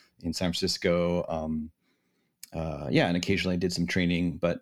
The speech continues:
um, yeah, that's, that's where you learn stuff, and that's how you,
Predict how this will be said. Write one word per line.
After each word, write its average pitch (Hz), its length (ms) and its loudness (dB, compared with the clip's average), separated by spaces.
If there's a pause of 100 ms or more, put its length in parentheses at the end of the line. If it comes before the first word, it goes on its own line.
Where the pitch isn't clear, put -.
um, 82 720 -2 (180)
yeah, - 280 -2 (200)
that's, 87 220 -2
that's 87 240 0
where 95 100 4
you 87 140 2
learn 85 320 2
stuff, - 320 -2
and 82 100 0
that's 82 140 -4
how - 120 0
you, 78 260 -2